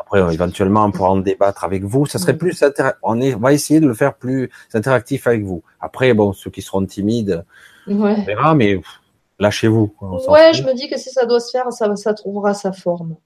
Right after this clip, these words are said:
Speaker 1: Voilà. Voilà.
Speaker 2: Voilà.
Speaker 1: Ben, voilà. Eh ben, je crois que j'ai dit tout ce que j'avais à dire moi aussi. Donc, ben, je vais vous dire bon, bonsoir, au revoir et à une prochaine fois.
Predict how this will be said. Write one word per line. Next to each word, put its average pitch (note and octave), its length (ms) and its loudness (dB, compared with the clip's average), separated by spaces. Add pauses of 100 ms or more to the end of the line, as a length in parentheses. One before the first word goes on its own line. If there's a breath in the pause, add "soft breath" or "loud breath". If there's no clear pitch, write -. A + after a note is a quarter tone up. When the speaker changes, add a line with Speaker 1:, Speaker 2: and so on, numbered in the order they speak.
(120)
Speaker 1:
Voilà. G2 400 0 (440)
Voilà. - 200 -20 (360)
Speaker 2:
Voilà. E3 360 -8 (760)
Speaker 1:
Ben, C3+ 460 4
voilà. B2+ 560 4 (160)
Eh A#2+ 120 2
ben, A2+ 480 4
je F2+ 120 -16
crois F#2 220 -10
que F#2+ 240 -10
j'ai F2+ 180 -14
dit F2 160 -14
tout F#2 100 -20
ce - 80 -20
que F#2+ 80 -14
j'avais F2 220 -8
à E2+ 40 -8
dire E2+ 200 -10
moi E2 160 -8
aussi. A#2+ 480 -4
Donc, B2+ 240 0
ben, G#2 200 2
je G2+ 120 -6
vais G2+ 40 -6
vous G#2 100 -2
dire G2+ 220 0
bon, F#2 360 -2
bonsoir, G2 600 2
au F#2 200 2
revoir C#3+ 720 2
et G#2 360 0
à F2 100 -2
une F2+ 120 -10
prochaine - 420 -20
fois. - 300 -10